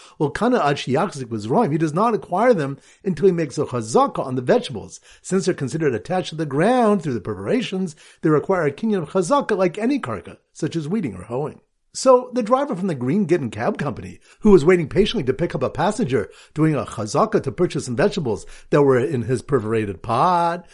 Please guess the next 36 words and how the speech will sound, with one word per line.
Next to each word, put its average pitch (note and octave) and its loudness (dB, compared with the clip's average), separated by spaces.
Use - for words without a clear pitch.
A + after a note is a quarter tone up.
which F3 4
was B2 0
right D#3 4
next D3 -2
to - -4
another G#2+ 0
pot, - -6
whose G3+ 2
perforation D3 0
was A#2 -2
in B2 -2
Eretz A#2 -4
Yisrael, B2+ 2
but D#3 -2
the C3 -2
plant's C#3+ -4
branches C#3 -2
were E3 4
in G#2 -4
Chutz A2+ -6
La'aretz, D#3+ 4
which - -6
reminds D#3 0
us, C#3 -4
the C#3+ -6
Gemara G#3 0
discusses F3+ -6
the D#3 -4
laws C#3+ -2
of C#3 -4
Meiser D#3+ -2
as A#2+ -2
applies C3 -4
to C#3+ -10
perforated A#2 -8
pots. G#3 -2